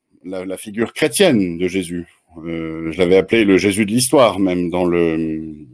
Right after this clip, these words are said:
dans le, le, l'exposé auquel, euh, auquel je faisais référence. Euh, pour les chrétiens, et donc on peut penser pour les Arabes christianisés,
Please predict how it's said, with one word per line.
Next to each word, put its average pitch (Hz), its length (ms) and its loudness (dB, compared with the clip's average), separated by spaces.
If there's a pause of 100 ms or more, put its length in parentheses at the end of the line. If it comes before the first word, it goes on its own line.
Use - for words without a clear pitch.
(120)
dans 90 140 -4
le, 87 140 0
le, 85 200 -2
l'exposé 87 840 0
auquel, 87 340 2
euh, 80 180 0 (440)
auquel 90 160 -8
je 90 100 -2
faisais 87 240 -2
référence. 98 680 0 (680)
Euh, 87 100 0
pour 123 240 4
les 104 100 4
chrétiens, 165 600 2
et 98 100 -4
donc 98 180 -6
on 95 60 -8
peut 90 100 -10
penser 98 420 0
pour 95 260 -4
les 87 180 -4
Arabes 90 640 0
christianisés, 101 840 -4